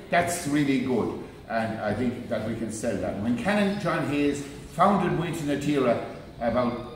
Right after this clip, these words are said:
over fifty years ago in Bansha and South Tipperary, one of the things that the reason behind it was community involvement, that people would do for themselves, uh,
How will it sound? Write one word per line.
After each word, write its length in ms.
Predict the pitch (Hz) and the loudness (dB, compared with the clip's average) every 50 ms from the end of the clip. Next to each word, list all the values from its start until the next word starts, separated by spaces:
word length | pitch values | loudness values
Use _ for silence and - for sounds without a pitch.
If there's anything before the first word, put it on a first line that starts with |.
| - - | -8 -4
over 320 | 127 131 - - - - | 0 2 2 2 2 0
fifty 280 | - 202 214 - - 165 | 2 2 2 2 0 -2
years 340 | 160 156 151 151 147 - 147 | -2 0 0 0 0 0 0
ago 440 | 139 117 123 120 120 120 120 - - | 0 0 2 2 2 2 0 -2 -4
in 180 | 95 95 - - | -6 -8 -6 -2
Bansha 420 | - 139 160 170 - - 156 151 | 0 2 2 2 0 -2 -2 -2
and 200 | 143 139 139 120 | 0 0 -2 -2
South 240 | - 147 135 131 131 | -2 -2 -2 -2 -2
Tipperary, 380 | 131 - 110 113 101 90 - - - - - - - - - | -4 -4 -4 -2 -2 -2 -2 -4 -4 -6 -8 -10 -10 -8 -4
one 240 | - 135 170 202 220 | 0 4 6 6 8
of 100 | 214 - | 6 6
the 100 | - 185 - | 4 2 0
things 460 | - 160 156 156 156 151 143 - - - - - - - - - | 0 0 0 2 0 0 0 0 0 0 0 -2 -4 -8 -4 0
that 440 | 135 123 120 - - - - - | 0 2 2 0 -2 -8 -8 -6
the 60 | 120 120 | -2 0
reason 500 | 117 127 160 185 190 185 165 175 160 156 | 2 2 2 2 2 2 0 0 -2 0
behind 420 | 147 147 135 135 131 120 107 98 | 0 0 0 0 0 0 0 0
it 200 | 110 104 - - - - - | 0 -2 -4 -4 -8 -10 -6
was 280 | 123 123 123 - - - | -2 -2 -2 -2 -4 -2
community 840 | - 139 131 151 170 175 175 170 165 - 160 151 147 143 143 - 139 | -2 0 0 2 2 2 2 2 2 2 2 2 2 2 2 0 0
involvement, 640 | 123 117 110 113 120 113 104 95 87 82 - - - - - - - - - | 0 2 2 4 4 4 4 4 0 -4 -6 -8 -10 -12 -16 -16 -16 -10 -6
that 240 | 107 98 - - 156 | -6 -4 -4 -2 -2
people 220 | 156 160 160 151 | 0 0 2 2
would 260 | 143 135 131 127 - - | 2 2 2 0 0 0
do 320 | 147 160 170 165 170 165 | 0 2 2 4 4 4
for 100 | 151 123 | 2 2
themselves, 640 | 123 123 120 - - 135 131 127 127 123 117 - - - - - - - - - - - | 0 0 0 0 2 2 2 2 2 0 -2 -4 -8 -10 -12 -14 -14 -16 -16 -10 -2 0
uh, 260 | 117 113 113 107 | 2 2 2 2